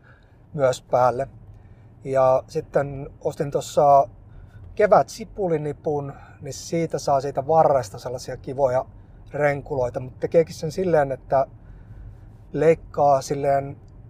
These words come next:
tosi jyrkästi, niinku viistosti siitä kevät sipulin varresta sellaisia pitkulaisia renkaita, niin siitä tulee tosi kivan näköisiä. Ja ne tuo hyvin makua siihen, kun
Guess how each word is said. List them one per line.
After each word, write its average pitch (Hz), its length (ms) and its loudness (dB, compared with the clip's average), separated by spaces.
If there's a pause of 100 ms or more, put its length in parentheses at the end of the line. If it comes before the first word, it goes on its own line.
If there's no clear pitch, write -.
(720)
tosi 160 340 -4
jyrkästi, 165 460 -2
niinku 143 180 -10
viistosti 175 560 -4
siitä 123 460 -8 (1040)
kevät 139 280 4
sipulin 131 380 -6
varresta 135 460 2
sellaisia 127 580 -2 (680)
pitkulaisia 123 840 -4
renkaita, 127 580 -4
niin 135 100 -12
siitä - 200 -16
tulee 131 180 -10
tosi 127 260 -8
kivan 127 320 -6
näköisiä. 123 580 -10 (480)
Ja 135 60 -8
ne 135 100 2
tuo 135 260 0
hyvin 131 300 -6
makua 131 460 -4
siihen, 127 400 -12
kun 131 240 -16